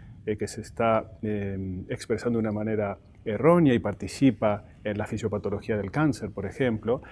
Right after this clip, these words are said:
Pero para poder hacer todas estas modificaciones genéticas en las células o en los tejidos de, de los pacientes, se necesitan los vectores, que son los transportadores, ¿no? Y ahí es,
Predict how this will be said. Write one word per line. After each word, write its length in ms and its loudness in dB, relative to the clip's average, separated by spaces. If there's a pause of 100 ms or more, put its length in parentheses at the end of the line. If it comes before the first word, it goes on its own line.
(220)
Pero 180 2
para 180 2
poder 200 8
hacer 260 8
todas 380 6
estas 500 0
modificaciones 800 0
genéticas 840 0
en 160 -4
las 140 -4
células 560 4
o 80 -2
en 60 -2
los 120 -8
tejidos 640 0 (420)
de, 400 -4
de 160 -10
los 140 -6
pacientes, 500 0
se 100 -2
necesitan 800 0
los 160 -4
vectores, 560 4
que 160 -10
son 220 -2
los 160 0
transportadores, 960 4
¿no? 160 -2
Y 80 2
ahí 120 4
es, 160 -4